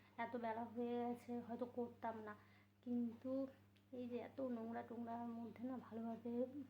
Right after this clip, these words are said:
শ্যাম্পু সাবান, শ্যাম্পু সাবান টাবান দিয়ে স্নান না করলে কেমন একটা লাগছে, মনে গা থেকে নোংরা যাবেই না, এরকম শ্যাম্পুটা করে নিই। বেশি ভালোভাবে করা যাবে না, কোনো রকম একটু করবো।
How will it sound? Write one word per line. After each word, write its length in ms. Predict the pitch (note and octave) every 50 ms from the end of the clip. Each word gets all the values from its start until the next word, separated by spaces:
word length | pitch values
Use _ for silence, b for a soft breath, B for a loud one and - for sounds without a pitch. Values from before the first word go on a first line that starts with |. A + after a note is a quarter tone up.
| - - -
শ্যাম্পু 360 | - A3+ A3 A3 G3 - - -
সাবান, 480 | - A3+ G#3+ A3+ C#4+ A3+ A#3 A3 G#3+ G#3+ A3 -
শ্যাম্পু 460 | A#3+ A#3 A3+ A3 G#3+ G3+ A3 A3+ A3 G#3+
সাবান 220 | A3+ A3 G#3+ A3 G#3+ -
টাবান 220 | A3+ A3+ A3+ G#3+
দিয়ে 100 | G#3+ A3
স্নান 280 | - - A#3 A3+ A3 A3
না 120 | A3 A3 G3+ -
করলে 160 | A3+ A3 A#3 A#3
কেমন 280 | A#3 A3 G3+ A3+ A3+ A3+
একটা 280 | A3+ - - - A3 G#3+
লাগছে, 360 | G#3 G3+ G#3 G3+ - - A#3
মনে 220 | A#3 A3+ A3+ A#3 A#3+ B B B B B -
গা 100 | - -
থেকে 200 | - - A3 A3+
নোংরা 300 | A3+ A3+ A3 A3 A3 A3
যাবেই 420 | F#3+ G#3+ G#3 G3+ G3 A3 A3+ A3+
না, 160 | A3+ A#3 C4+ C4 B B B B B
এরকম 360 | A3+ G#3+ G#3+ G3 - A#3+ A#3
শ্যাম্পুটা 300 | A3+ G#3+ A3 A#3 A#3+ B3
করে 300 | A#3 - - A#3 A#3 A#3
নিই। 200 | A3+ A3+ C#4 E4 - - - - - - - - - - - - - - - - - A#3
বেশি 160 | A#3 A#3 A#3
ভালোভাবে 460 | A3+ F#3+ A3+ A#3 A3+ A#3 A#3 A3+ A#3+
করা 260 | A#3 A3+ G#3+ A3+ A3+
যাবে 200 | A3+ A3 A3 A#3+
না, 120 | C4+ D#4+ D#4 -
কোনো 240 | B3 A3 G#3+ G#3 G#3
রকম 220 | G3+ - A3+ A3+
একটু 200 | A3 - - A#3
করবো। 360 | - - A3+ G#3+ G#3+ B3 E4+